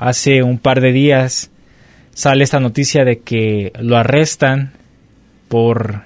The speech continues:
estar en estado inconveniente. De hecho, por ahí ya están circulando los videos de la detención y se ve completamente, eh, pues en muy, muy mal estado.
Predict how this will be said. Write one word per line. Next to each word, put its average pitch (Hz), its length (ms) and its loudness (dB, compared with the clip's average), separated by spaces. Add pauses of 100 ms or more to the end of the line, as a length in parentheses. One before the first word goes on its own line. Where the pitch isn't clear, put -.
(100)
estar 113 340 -2
en 127 160 0
estado 123 640 0 (100)
inconveniente. 127 920 0
De 131 80 0
hecho, 123 180 -4
por 123 180 -2
ahí 113 120 0
ya 120 60 0
están 127 240 -2
circulando 120 420 -2
los 120 160 -2
videos 117 380 0
de 107 200 -2 (600)
la 107 580 0
detención 117 680 0
y 139 140 -6
se - 160 -4
ve 120 160 -2
completamente, 123 1040 -2 (680)
eh, 120 760 -2 (280)
pues 120 220 -4
en 117 80 0
muy, 156 220 4
muy 143 360 0
mal 117 200 0
estado. 156 520 2